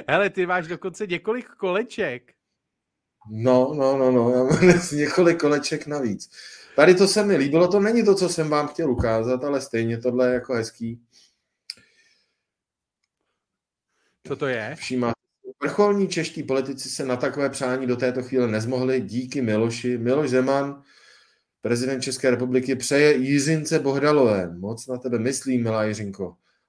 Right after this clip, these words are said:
Speaker 2: Ať se co nejdříve vyzdravíš, jsi zase fit a opět kolem sebe šíříš báječnou náladu. Jak umíš jen ty. Rád se vždy nechám tvým humorem nakazit.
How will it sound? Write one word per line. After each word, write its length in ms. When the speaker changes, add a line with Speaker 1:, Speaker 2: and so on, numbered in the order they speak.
Speaker 2:
Ať 140
se 100
co 160
nejdříve 440
vyzdravíš, 1040
jsi 200
zase 320
fit 320
a 160
opět 380
kolem 260
sebe 260
šíříš 360
báječnou 480
náladu. 440
Jak 240
umíš 300
jen 180
ty. 220
Rád 300
se 140
vždy 260
nechám 400
tvým 300
humorem 380
nakazit. 540